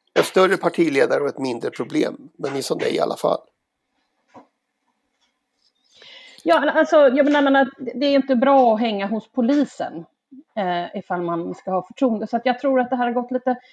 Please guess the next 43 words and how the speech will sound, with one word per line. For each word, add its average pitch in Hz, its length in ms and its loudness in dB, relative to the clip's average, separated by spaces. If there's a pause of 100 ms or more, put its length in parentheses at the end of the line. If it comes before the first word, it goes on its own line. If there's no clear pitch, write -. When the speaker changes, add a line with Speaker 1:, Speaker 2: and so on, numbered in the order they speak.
(220)
Speaker 2:
Ja, 226 180 2
antingen 359 360 2
har 359 100 4
det 339 60 2
bara 262 180 2
gått 226 220 -2
överstyr 214 340 -2
för 190 100 -4
att 175 60 -6
medarbetarna 180 680 -4
inte 180 160 -4
har 175 60 -6
kunnat 175 320 -8
säga 180 240 -4
till 180 260 -6
henne, 185 300 -4
eller 226 200 0
också 214 320 -4
så - 140 -10
finns 175 300 -6
det 180 80 -10
någon 170 200 -4 (680)
plan. 180 500 2 (1120)
Speaker 1:
Ja. - 280 -4 (260)
Skulle 196 260 2
den 185 140 4
planen 180 300 4
kunna 165 240 4
vara 151 160 4
att - 120 -2
man 147 200 4
väl 147 280 2
kanske 151 260 2
vill 143 160 2
ha 220 280 4
en 285 140 0
partiledare 170 800 0
som, 147 380 -4
eh, 139 220 -2
står - 240 -6
på - 260 -6
sig - 360 0
och - 240 -2